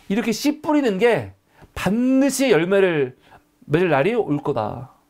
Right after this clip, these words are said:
물론 그러기 위해서는 총선에서 압승을 해야겠죠. 그런데 이 고발을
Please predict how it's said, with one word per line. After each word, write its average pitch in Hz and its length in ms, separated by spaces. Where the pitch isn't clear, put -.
물론 214 440
그러기 202 380
위해서는 185 420
총선에서 247 680
압승을 233 480
해야겠죠. 202 540
그런데 262 260
이 254 80
고발을 208 760